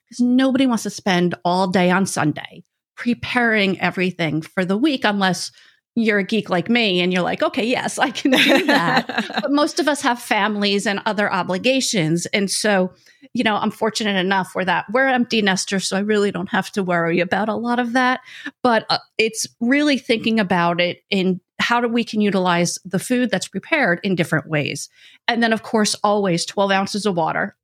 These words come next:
Speaker 1: <laughs> And then we move into a snack in the afternoon, which is usually, again, some type of fruit,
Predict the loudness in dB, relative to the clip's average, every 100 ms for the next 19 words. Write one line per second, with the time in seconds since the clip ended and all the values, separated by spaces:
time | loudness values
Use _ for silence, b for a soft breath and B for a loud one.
0 | -2 -2 0 -2 -4 -6 -2 -2 0 0
1 | 0 2 2 4 4 4 4 4 2 0
2 | 0 0 0 -2 0 0 2 0 0 0
3 | -2 -2 -2 0 0 -2 -2 -2 0 0
4 | 0 0 2 2 0 -4 0 2 2 0
5 | -2 B B -4 0 0 0 -4 -2 0
6 | 0 -2 -4 0 2 2 2 0 -6 -14
7 | _ -2 0 0 -2